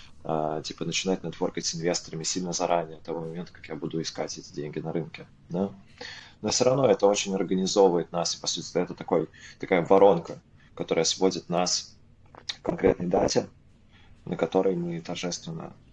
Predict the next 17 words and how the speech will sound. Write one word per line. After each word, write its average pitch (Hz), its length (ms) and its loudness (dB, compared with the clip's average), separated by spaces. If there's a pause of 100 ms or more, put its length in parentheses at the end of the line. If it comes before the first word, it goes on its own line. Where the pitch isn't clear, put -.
(120)
агрессивно, 82 680 -4 (580)
а, 78 320 -8
закроем 85 580 -6
следующий - 420 -8
раунд. - 300 -14 (1400)
Ам, 92 420 0 (760)
ну, 123 140 6
помимо 120 340 6
этого, 95 680 6 (220)
статус - 500 2
Techstars - 420 -2
фаундера — 92 440 0
это 82 120 -4
статус 85 380 -8
на 170 60 -16
всю - 180 -8
жизнь. 110 240 -4